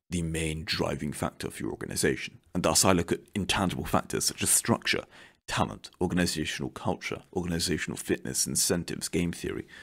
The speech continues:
as a way to compute investments and thus ensure that an investment is likely to be successful within the future. Being iconoclastic often wins when it comes to investing,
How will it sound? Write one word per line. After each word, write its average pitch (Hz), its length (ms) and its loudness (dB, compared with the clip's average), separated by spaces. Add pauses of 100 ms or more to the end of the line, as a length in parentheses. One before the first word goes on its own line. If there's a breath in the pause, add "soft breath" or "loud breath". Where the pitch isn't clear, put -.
(380 loud breath)
as 85 140 4
a 80 60 2
way 85 160 6
to - 120 -2
compute - 680 0 (380 soft breath)
investments 76 800 0
and 62 160 -8
thus - 1000 0
ensure 76 520 2
that 78 160 2
an 78 120 2
investment - 520 -4 (420 loud breath)
is 76 180 0
likely - 360 -2
to - 120 -8
be - 160 -4
successful - 760 2
within - 240 -8
the - 60 -10
future. - 500 -6
Being 120 260 6
iconoclastic 98 640 2
often 85 300 -2
wins 57 340 0
when 55 100 -6
it - 80 -8
comes - 300 -2
to 58 340 -4
investing, 76 460 0